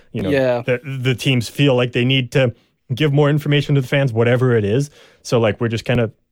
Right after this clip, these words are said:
Speaker 1: maybe more used to that, even if it is, say, coming from, like, Vancouver or Winnipeg or Toronto or Ottawa or whatever. Whereas, like, the teams, like, say, n-, not that these aren't, you know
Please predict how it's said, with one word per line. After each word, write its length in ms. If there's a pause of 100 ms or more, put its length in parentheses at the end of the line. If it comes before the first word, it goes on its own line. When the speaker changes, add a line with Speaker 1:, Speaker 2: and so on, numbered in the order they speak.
(120)
Speaker 1:
maybe 240
more 220
used 260
to 60
that, 240
even 180
if 140
it 60
is, 140
say, 200
coming 260
from, 160
like, 140
Vancouver 580
or 60
Winnipeg 480
or 160
Toronto 480
or 280
Ottawa 360
or 120
whatever. 420 (240)
Whereas, 260
like, 240 (380)
the 100
teams, 340
like, 160
say, 400 (540)
n-, 160
not 200
that 120
these 280 (380)
aren't, 300 (240)
you 80
know 220